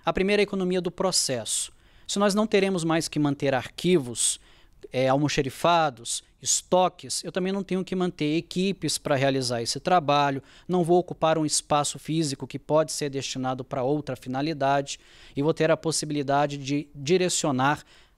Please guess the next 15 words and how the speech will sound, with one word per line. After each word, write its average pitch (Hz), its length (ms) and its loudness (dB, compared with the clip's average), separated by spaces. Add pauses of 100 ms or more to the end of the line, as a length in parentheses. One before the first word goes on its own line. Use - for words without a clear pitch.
para 131 120 2
a 139 40 6
área 156 180 2
fim 214 400 -2
dos 151 160 -2
ministérios 156 880 0 (340)
todo 190 200 4
esse - 180 2
pessoal, 160 640 2
todo 165 240 -6
esse 156 180 -4
espaço, 151 500 0
toda 151 240 -2
essa 143 220 0
estrutura. 143 640 -2